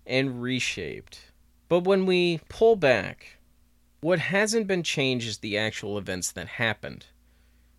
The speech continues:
The details persist, much like the phenomenon does. Green fireballs were actually seen all over the United States late last year and early this year. It was kind of interesting to see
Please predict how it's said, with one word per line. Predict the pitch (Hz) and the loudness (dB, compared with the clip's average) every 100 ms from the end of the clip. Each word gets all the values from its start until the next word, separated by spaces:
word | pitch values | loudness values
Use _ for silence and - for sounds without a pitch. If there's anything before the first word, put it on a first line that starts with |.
| - | -4
The | 143 | -2
details | 175 226 214 214 185 | 0 0 4 4 4
persist, | - 139 - 98 - - - - _ | -2 -2 -2 -6 -6 -12 -14 -20 _
much | 135 165 - | -2 0 2
like | 180 156 | 0 0
the | 143 | -4
phenomenon | - 120 110 107 95 71 67 | -6 -6 -4 -4 -4 -8 -10
does. | 67 50 50 - - _ _ _ _ _ _ _ _ _ _ _ _ | -12 -14 -14 -18 -20 _ _ _ _ _ _ _ _ _ _ _ _
Green | - 190 226 | 0 2 2
fireballs | 196 - 170 165 156 139 123 113 104 | 0 2 4 4 4 6 6 4 0
were | 123 | 0
actually | 127 - 131 | 0 -2 -4
seen | - 131 123 117 | -4 -2 -2 -4
all | - 127 135 131 | -2 2 2 2
over | 127 123 | 0 0
the | 120 | 0
United | 117 110 110 110 - | 2 2 0 -2 -4
States | - 117 110 101 - - - | 0 2 2 -2 -8 -10 -12
late | 104 110 117 | -6 -2 -2
last | - 107 117 - - | -2 2 2 2 -4
year | 98 85 69 | -8 -8 -8
and | 62 131 143 139 | -4 -2 -2 -4
early | 98 117 117 104 | -4 -6 -4 -4
this | 95 101 101 - | -4 -6 -6 -6
year. | 73 62 | -10 -10
It | 71 | -10
was | 98 | -10
kind | - 131 131 | -6 -4 -4
of | 113 | -4
interesting | 113 - 113 - 113 107 | -6 -6 -8 -6 -6 -6
to | 98 | -6
see | 117 107 | -6 -6